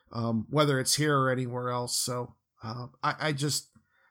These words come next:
I mean, yeah, it was kind of a, a bummer to see that many,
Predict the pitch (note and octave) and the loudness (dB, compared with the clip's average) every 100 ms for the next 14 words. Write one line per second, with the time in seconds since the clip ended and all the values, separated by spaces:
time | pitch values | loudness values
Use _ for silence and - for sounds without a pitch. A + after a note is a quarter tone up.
0 | _ C#3+ C#3+ C#3 D#3 F3+ E3+ E3 D#3+ - | _ -2 0 2 6 6 6 4 -6 0
1 | D3+ C3+ - D#3 D#3 C#3+ C#3 C3+ C3 - | 0 0 2 2 4 2 4 4 2 0
2 | C3+ C#3+ C#3+ D3 C#3 B2+ - C#3 C3 C3+ | -2 2 4 4 2 0 -2 0 0 -2
3 | C#3+ C#3 | -2 -4